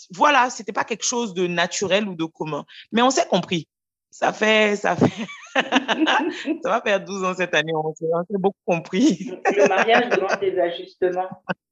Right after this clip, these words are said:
Speaker 1: Oui, oui, de plus, parce qu'on s'est mariés, on est partis, hein, on, on était que tous les deux. Donc, on pouvait se reposer que sur l'un et l'autre. Mais c'est quand on est revenu et qu'il nous voyait discuter, il me voit discuter en famille avec mes frères et sœurs,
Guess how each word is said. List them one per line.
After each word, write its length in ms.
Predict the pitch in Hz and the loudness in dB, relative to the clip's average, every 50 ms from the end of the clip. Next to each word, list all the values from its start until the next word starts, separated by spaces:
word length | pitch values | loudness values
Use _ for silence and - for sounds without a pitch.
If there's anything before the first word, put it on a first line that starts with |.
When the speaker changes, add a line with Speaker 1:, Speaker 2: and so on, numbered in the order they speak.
| _ _ _ _ _ _ - 269 330 | _ _ _ _ _ _ -8 0 0
Speaker 1:
Oui, 80 | 359 - | 2 4
oui, 200 | 294 269 277 - _ _ - | 4 4 2 0 _ _ -8
de 120 | 175 196 226 | -4 -4 -2
plus, 300 | - - - 311 277 220 | -2 2 4 4 4 4
parce 220 | 220 202 202 - | 2 -2 -2 -4
qu'on 160 | 269 - 226 | -2 0 0
s'est 160 | 220 - 302 | 2 2 4
mariés, 280 | 254 220 196 190 185 220 | 4 4 4 4 2 2
on 100 | 202 180 | 0 0
est 80 | 170 170 | -2 -2
partis, 420 | - 160 - - - - 269 240 | -2 -4 -4 -4 -4 0 2 2
hein, 200 | 202 202 202 190 | 4 4 2 2
on, 180 | 160 175 170 160 - | 2 0 -2 -2 -4
on 100 | - 160 | -4 -4
était 300 | 160 160 160 165 208 196 | -4 -4 -2 -2 -4 -4
que 220 | - - - 285 - | -4 -6 -4 -4 -4
tous 180 | 196 - 226 | -2 -2 0
les 140 | 180 165 165 | 0 0 0
deux. 260 | 156 220 247 214 - - - - - - - | 2 4 2 2 2 0 -14 -20 -20 -14 -2
Donc, 160 | 180 208 214 - | 0 0 2 2
on 80 | 208 | 0
pouvait 300 | 214 185 190 208 214 247 | -2 -2 -2 2 2 2
se 120 | 247 - 220 | 2 2 0
reposer 640 | 180 180 185 175 - 180 175 175 170 196 214 208 | -2 -2 -4 -4 -4 -2 -2 -2 0 0 -2 -2
que 280 | - - 165 156 147 135 | -2 -4 -4 -4 -4 -6
sur 280 | - - - 175 165 | -8 -6 -2 0 2
l'un 180 | 156 175 196 202 | 2 4 2 2
et 140 | 180 165 156 | 2 2 2
l'autre. 380 | 160 196 240 262 - - _ _ _ - - - - - - | 2 0 0 0 -2 -10 _ _ _ -20 -20 -20 -20 -10 -2
Mais 100 | - 202 | 0 0
c'est 180 | 196 - 233 - | 2 2 0 0
quand 240 | - 320 349 330 285 | 2 4 4 4 4
on 40 | 226 | 4
est 80 | 208 | 2
revenu 600 | 190 202 196 170 160 190 190 196 233 262 269 247 | 2 2 0 0 0 -2 -2 0 0 0 0 0
et 100 | 202 190 | -2 -2
qu'il 380 | - - 208 185 - - 220 208 | -4 -6 -6 -6 -2 0 2 2
nous 80 | 214 | 2
voyait 280 | 180 160 208 214 254 233 | 2 2 0 0 0 0
discuter, 480 | 180 170 175 - - - 175 - 269 254 | -2 -4 -8 -8 -8 -12 -8 -6 -4 -2
il 100 | 202 196 | 0 2
me 80 | 190 | 2
voit 200 | 180 196 233 226 | 2 2 0 0
discuter 520 | 202 165 156 - - - - 180 - 233 202 | 0 -6 -8 -8 -8 -8 -8 -4 0 2 4
en 120 | 180 175 | 4 4
famille 320 | - 185 165 165 196 202 | 2 2 2 2 4 2
avec 140 | 180 180 180 | 2 2 0
mes 100 | 170 147 - | -2 -4 -2
frères 240 | - 196 196 180 | 0 0 0 0
et 60 | 156 135 | 0 -2
sœurs, 280 | - - 190 - - | -4 -4 -6 -6 -6